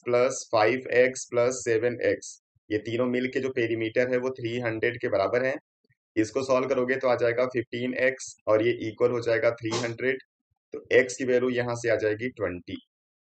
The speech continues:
ठीक है, अब इसी value को अगर यूज़ कर लो इनके रेशियो के साथ, आपको तीनों sides मिल जाएंगे।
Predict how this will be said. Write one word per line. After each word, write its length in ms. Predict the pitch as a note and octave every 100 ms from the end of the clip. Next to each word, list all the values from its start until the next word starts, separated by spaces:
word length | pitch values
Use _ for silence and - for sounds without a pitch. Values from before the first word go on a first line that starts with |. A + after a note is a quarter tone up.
| _ _
ठीक 180 | C3 B2+
है, 120 | C#3+ D#3+ - _ _ _ -
अब 160 | A2+ -
इसी 220 | A#2 C#3
value 260 | C3+ C3 C3+
को 60 | C#3
अगर 160 | C3+
यूज़ 280 | B2+ C3 C3
कर 100 | C#3
लो 160 | B2+ C#3
इनके 260 | - A#2+ C3
रेशियो 360 | A#2+ A#2+ C3 C3
के 80 |
साथ, 300 | C3+ B2+ C3
आपको 180 | B2 -
तीनों 280 | C3 A#2+ B2
sides 360 | C3 A2+ A2 -
मिल 120 | G2+ E2
जाएंगे। 320 | D#2 C2+